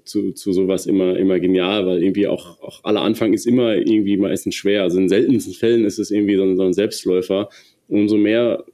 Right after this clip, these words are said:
find ich's eigentlich cool, dass man sagt, okay, eigentlich against all odds, ja, äh,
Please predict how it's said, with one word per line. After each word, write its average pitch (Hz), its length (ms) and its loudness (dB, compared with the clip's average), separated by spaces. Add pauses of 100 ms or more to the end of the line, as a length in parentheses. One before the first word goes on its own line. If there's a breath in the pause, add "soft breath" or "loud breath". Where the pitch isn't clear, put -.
(180)
find - 180 0
ich's 104 100 0
eigentlich - 340 -2
cool, 127 360 2 (260 loud breath)
dass - 140 -8
man 104 100 0
sagt, 104 140 0
okay, 113 380 2
eigentlich 104 680 -2
against 113 380 0
all 113 160 2
odds, 117 380 -2
ja, 113 360 0
äh, 104 340 -2